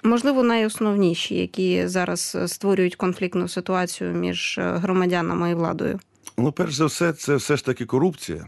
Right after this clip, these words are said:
Speaker 2: Корупція у розумінні того, що дійсно практично вся бразильська влада, е, вона тим чи іншим чином, е, якось пов'язана з цією корупцією.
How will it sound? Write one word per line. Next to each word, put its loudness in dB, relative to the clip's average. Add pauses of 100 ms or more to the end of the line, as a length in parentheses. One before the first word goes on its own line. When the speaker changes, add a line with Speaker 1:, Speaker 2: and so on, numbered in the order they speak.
Speaker 2:
Корупція 2
у 6
розумінні 6
того, 2
що -2
дійсно 0
практично -2
вся 0
бразильська 0
влада, 0 (720)
е, 4
вона 2 (460)
тим 4
чи 0
іншим 2
чином, 2 (100)
е, 4
якось 0
пов'язана 2
з -14
цією -8
корупцією. -8